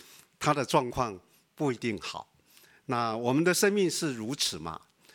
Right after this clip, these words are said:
呃，我很喜欢研究那个圣经里面的名字，好，那比如说，呃，推基古，啊，你知道推基古它的原来的意思是，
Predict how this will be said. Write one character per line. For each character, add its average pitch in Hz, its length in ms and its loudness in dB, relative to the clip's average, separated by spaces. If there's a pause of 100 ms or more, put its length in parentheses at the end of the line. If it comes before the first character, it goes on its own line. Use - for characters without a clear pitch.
(580)
呃， 120 280 -2
我 139 140 0
很 240 120 4
喜 - 140 0
欢 151 300 0
研 123 260 -2
究 135 240 0
那 117 120 -6
个 117 80 -6
圣 135 220 -2
经 131 200 -6
里 107 40 -6
面 104 240 -6
的 95 140 -12
名 95 340 -10
字， 92 220 -8 (320)
好， 80 260 -10 (200)
那 123 220 -2
比 113 120 -10
如 117 140 -2
说， 139 280 2 (920)
呃， 101 360 -6 (100)
推 170 140 -2
基 156 200 -6
古， - 200 -16 (720)
啊， - 180 -20
你 98 80 -18
知 110 80 -6
道 165 80 0
推 180 160 -4
基 180 160 -4
古 110 220 -8
它 131 220 -4
的 110 220 -6
原 110 220 -6
来 117 140 -2
的 98 100 -10
意 110 200 -10
思 92 200 -6
是， 87 360 -10